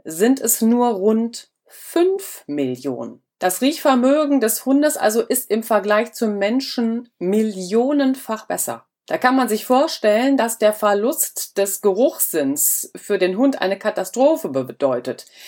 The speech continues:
Während wir Menschen uns mit unseren Augen orientieren, ist der Geruchssinn für den Hund entscheidender. Sein Geruchssinn hat für ihn eine überlebenswichtige Bedeutung.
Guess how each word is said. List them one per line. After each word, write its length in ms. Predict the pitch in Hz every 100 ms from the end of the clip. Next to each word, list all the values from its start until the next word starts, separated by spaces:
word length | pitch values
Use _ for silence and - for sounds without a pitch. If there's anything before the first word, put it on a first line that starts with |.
| - -
Während 360 | 196 220 220
wir 140 | 202 185
Menschen 520 | 196 269 - 294 269
uns 400 | 214 220 226 -
mit 180 | 202 -
unseren 380 | 190 156 156 -
Augen 360 | 156 226 262 -
orientieren, 920 | 240 233 240 254 - 262 262 285 311 -
ist 280 | 214 - 196
der 100 | 190
Geruchssinn 800 | 175 170 190 262 - - 262 269
für 220 | - 196
den 240 | 175 170
Hund 280 | 214 240 -
entscheidender. 720 | 196 196 240 269 190 120 - _
Sein 460 | - 185 185 285 294
Geruchssinn 800 | 247 208 277 - 269 294 320 370 - _
hat 240 | 233 233 -
für 260 | 233 220 -
ihn 400 | 226 277 349 330 _ -
eine 440 | 190 240 226 - -
überlebenswichtige 1200 | 269 320 262 226 240 254 254 - 226 - 196 190
Bedeutung. 600 | 185 190 190 196 120